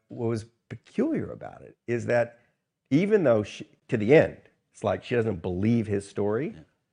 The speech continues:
Speaker 1: she can't disprove it. She, like,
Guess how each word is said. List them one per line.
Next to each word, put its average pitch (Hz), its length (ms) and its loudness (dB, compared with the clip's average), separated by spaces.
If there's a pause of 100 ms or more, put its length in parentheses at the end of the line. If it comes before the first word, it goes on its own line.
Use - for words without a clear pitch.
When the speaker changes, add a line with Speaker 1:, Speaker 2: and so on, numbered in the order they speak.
(480)
Speaker 1:
she - 160 -12
can't 131 240 -8
disprove - 480 -10
it. - 100 -20 (760)
She, - 360 -8
like, 104 220 -4